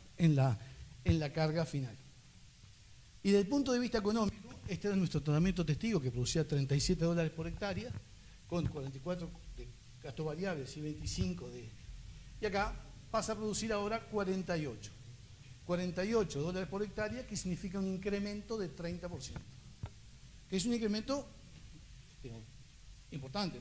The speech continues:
treinta por ciento de incremento sobre el resultado económico. Inclusive para mí, otra cuenta que es, no es nada académica, no es nada académica,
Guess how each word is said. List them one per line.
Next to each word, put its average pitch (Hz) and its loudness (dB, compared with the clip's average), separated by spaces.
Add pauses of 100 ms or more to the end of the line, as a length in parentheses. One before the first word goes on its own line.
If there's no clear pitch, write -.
treinta 180 -6
por 175 -6
ciento 185 -2
de 196 -2
incremento 170 -4
sobre 175 -6
el 139 -6
resultado 131 -8
económico. 139 -6 (500)
Inclusive 151 2
para 151 -4
mí, 190 0 (100)
otra 147 -2
cuenta 156 -2
que 107 -14
es, 110 -12 (880)
no 131 -4
es 135 0
nada 170 4
académica, 156 2 (1500)
no 101 -12
es 104 -4
nada 151 4
académica, 110 -6